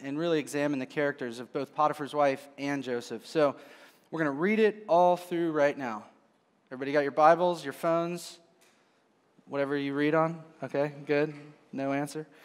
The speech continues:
All right. So here we go. Genesis thirty-nine,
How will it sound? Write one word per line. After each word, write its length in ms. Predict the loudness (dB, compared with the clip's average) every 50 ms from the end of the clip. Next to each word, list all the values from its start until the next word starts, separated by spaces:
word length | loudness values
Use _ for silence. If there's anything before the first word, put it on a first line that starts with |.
| -20 -20 -20 -20 -20 -18 -4 4
All 80 | 8 8
right. 200 | 8 8 6 0 -8 -20 -20 -20 -20 -20 _ _ _ _ _ _ _ _ _ _ _ _ _ -8
So 140 | -2 2
here 140 | 4 6 6
we 80 | 6 6
go. 240 | 6 4 2 2 -2 -8 -2
Genesis 400 | 0 2 2 2 0 -2 -6 0
thirty-nine, 680 | 2 2 2 4 4 4 4 4 4 4 0 -2 -4